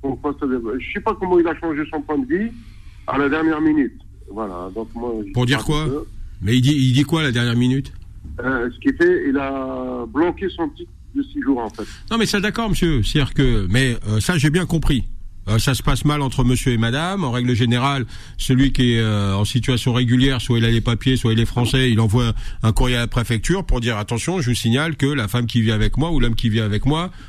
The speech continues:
Speaker 2: en gros, euh, est, est venu que pour les papiers et la préfecture a bloc. Ça, j'ai compris. Le problème, c'est pas ça. Le problème, euh, je vous ai posé la question et vous m'avez répondu que manifestement,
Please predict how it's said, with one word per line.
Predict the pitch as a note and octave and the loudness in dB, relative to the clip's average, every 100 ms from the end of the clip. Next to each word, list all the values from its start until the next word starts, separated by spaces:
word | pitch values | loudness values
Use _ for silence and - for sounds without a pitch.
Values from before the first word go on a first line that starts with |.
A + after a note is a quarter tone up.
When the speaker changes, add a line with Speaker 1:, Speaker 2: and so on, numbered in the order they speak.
| - | -4
Speaker 2:
en | F2+ | 0
gros, | G#2 C#3 C#3+ B2+ | 4 4 4 2
euh, | A2 G#2 G#2 G2+ G2 G#2 | 0 0 2 4 4 4
est, | G2+ G#2 A2 A#2+ | 4 2 0 0
est | B2 | 2
venu | C3 C3 | 2 2
que | C#3+ | 0
pour | C3 B2 | 2 0
les | |
papiers | A2+ A#2 - G#3 A3 - | 2 0 2 0 -2 -2
et | - | 0
la | A#2+ | 0
préfecture | A2+ B2+ C3+ A#2+ G#3 | 2 2 2 0 0
a | D#3+ | 2
bloc. | C3 A2 - - - - - | 2 0 -4 -8 -10 -10 -8
Ça, | - G#3 | -2 2
j'ai | F3 | 2
compris. | - G3+ - - - - - | 2 2 2 2 2 0 0
Le | A#2+ | 2
problème, | - D3 D#3+ | 2 2 0
c'est | D#3 | 0
pas | C#3+ | -2
ça. | F3 A3+ D#3+ - - - | 0 0 0 2 0 2
Le | G#2+ | 2
problème, | A#2+ E3 E3 F#3 C3+ D#2 - - - | 2 2 2 0 -2 -4 -10 -14 -6
euh, | A2+ A2+ G#2+ | -2 0 2
je | A#2+ | 4
vous | C3 | 4
ai | |
posé | C#3+ D3 D3+ | 2 0 2
la | |
question | B2+ C#3+ G3 | 0 0 0
et | |
vous | D#3+ | 2
m'avez | C3 B2+ | 2 0
répondu | B2 C3 F#3 A#3 | 0 0 0 0
que | C#3+ | 2
manifestement, | C3 G3 F#3+ F3 - D#3+ - D3 C#3 G3+ B3+ | 2 2 2 0 0 -2 0 0 2 0 -4